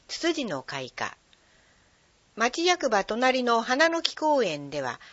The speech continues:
昨年よりも約二週間早くツツジが見頃を迎えました。そのため桜が満開の頃にもすでにツツジのつぼみが、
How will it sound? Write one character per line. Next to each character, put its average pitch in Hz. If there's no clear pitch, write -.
昨 262
年 339
よ 311
り 226
も 160
約 240
二 220
週 349
間 180
早 208
く -
ツ -
ツ 285
ジ 254
が 165
見 202
頃 277
を 233
迎 156
え 143
ま 127
し -
た。 -
そ 277
の 320
た 294
め 262
桜 320
が 311
満 302
開 302
の 285
頃 262
に 165
も 135
す -
で 269
に 190
ツ -
ツ 330
ジ 320
の 214
つ -
ぼ 254
み 226
が、 131